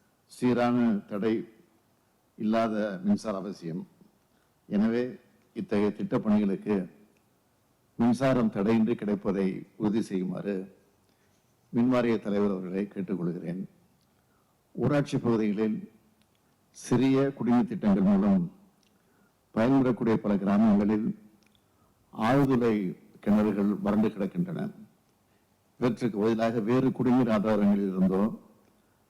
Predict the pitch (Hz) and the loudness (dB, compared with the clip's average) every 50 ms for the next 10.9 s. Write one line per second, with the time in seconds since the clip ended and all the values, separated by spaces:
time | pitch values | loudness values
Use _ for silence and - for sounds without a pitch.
0 | _ _ _ _ - - 117 120 120 113 104 104 113 127 131 143 147 139 135 123 | _ _ _ _ -4 0 2 2 4 4 4 4 4 4 4 4 4 4 4 4
1 | 120 117 113 110 110 113 117 - - - - 101 101 - - - 120 120 - - | 4 4 4 4 4 4 2 0 -2 -4 -2 0 0 0 2 2 0 0 0 -2
2 | 123 - - 214 208 226 233 214 202 185 185 - - - - _ _ _ _ _ | -4 -4 0 2 4 4 6 6 4 2 0 -4 -12 -18 -20 _ _ _ _ _
3 | _ _ _ _ _ _ _ _ _ _ - - 104 127 117 98 135 - - 113 | _ _ _ _ _ _ _ _ _ _ -6 -2 0 0 0 0 0 -2 0 2
4 | 104 101 101 101 110 101 104 107 117 107 107 - 104 101 92 - - 92 87 87 | 2 4 4 4 2 2 2 0 0 0 -2 -2 -2 -4 -4 -2 -2 -2 0 0
5 | 87 - 90 87 - - - _ _ _ _ _ _ _ _ _ _ _ _ _ | 0 -2 -2 -6 -6 -8 -12 _ _ _ _ _ _ _ _ _ _ _ _ _
6 | _ _ _ _ _ _ - 117 123 135 143 135 - 113 - 131 120 113 107 107 | _ _ _ _ _ _ -2 0 2 2 2 0 0 -4 -4 -2 0 0 0 0
7 | 110 104 107 113 117 120 - - - 117 - - 113 101 117 117 113 101 110 107 | 0 0 0 0 0 -2 -2 -4 -6 -6 -2 0 2 2 4 4 2 0 0 -2
8 | - - 101 101 104 101 101 101 101 90 95 95 95 101 - - - - _ _ | -2 0 0 2 2 2 0 0 0 -2 -2 -4 -4 -6 -6 -8 -12 -14 _ _
9 | _ _ _ _ _ _ _ _ _ _ _ - 123 107 - - 107 110 120 120 | _ _ _ _ _ _ _ _ _ _ _ -4 -4 -4 -2 0 0 0 2 0
10 | 117 120 110 110 107 107 107 113 107 104 98 95 - 101 98 92 85 | 0 -2 -2 0 0 0 0 0 0 0 -2 -4 -6 -6 -6 -6 -6